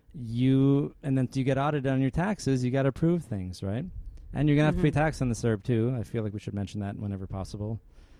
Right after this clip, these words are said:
Speaker 1: Um, it is taxable, so save at least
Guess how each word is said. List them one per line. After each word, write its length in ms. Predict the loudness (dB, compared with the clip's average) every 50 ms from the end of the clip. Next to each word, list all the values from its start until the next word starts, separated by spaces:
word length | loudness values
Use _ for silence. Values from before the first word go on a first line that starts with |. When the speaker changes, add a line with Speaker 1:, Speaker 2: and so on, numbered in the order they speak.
| -20 -16 -8
Speaker 1:
Um, 540 | -4 -2 -2 0 0 -2 -2 -4 -4 -6 -8 -10
it 220 | -8 -8 -6 -6
is 180 | -4 -6 -6 -4
taxable, 680 | -6 -6 -6 -6 -8 -10 -6 -2 0 0 2 0 -2 -4 -10 _
so 380 | -14 -8 -6 -4 -2 -2 -2 -4
save 400 | -4 -4 -4 -4 -4 -4 -4 -6 -8 -12 -16 -20 -20 -20 -20 -20 -20 -20 -20 -20 -20 -18 -10
at 160 | -8 -8 -2
least 500 | 2 2 2 4 2 0 -2 -6 -12 -16